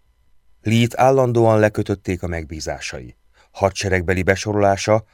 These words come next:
amelyen csupán nyolc másik társával osztozott, köztük a legendás regényíróval, William Saroyannal,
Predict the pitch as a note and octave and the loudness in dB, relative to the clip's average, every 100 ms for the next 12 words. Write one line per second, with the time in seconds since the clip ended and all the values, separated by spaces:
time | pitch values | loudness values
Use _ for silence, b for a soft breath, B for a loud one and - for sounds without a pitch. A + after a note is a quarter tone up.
0 | _ - F#2 E2+ E2 E2 G#2 F#2+ F2+ F2+ | _ -6 -2 -2 -2 -4 -6 -4 -2 0
1 | A2+ G#2 - G#2 G2+ F#2+ E2+ F2 E2+ - | 0 -2 -2 -4 -4 -8 -8 -4 -4 -2
2 | F2 E2+ E2+ F2 G2 G#2 - - - F2 | -4 -2 -4 -4 -4 -4 -4 -8 -12 -10
3 | - F#2 E2+ F2 F2 E2+ D#2+ D#2+ F2 F2+ | -8 -6 -4 -2 -2 -2 -2 -2 -4 -4
4 | F2 E2+ E2+ E2+ D#2+ E2 D#2+ - b b | -4 -6 -4 -4 -4 -2 -4 -6 b b
5 | G#2+ F#2+ F2 E2 F#2 F2 F2+ F#2+ A2+ B2 | 0 0 0 -2 0 2 2 2 2 2
6 | B2 | 0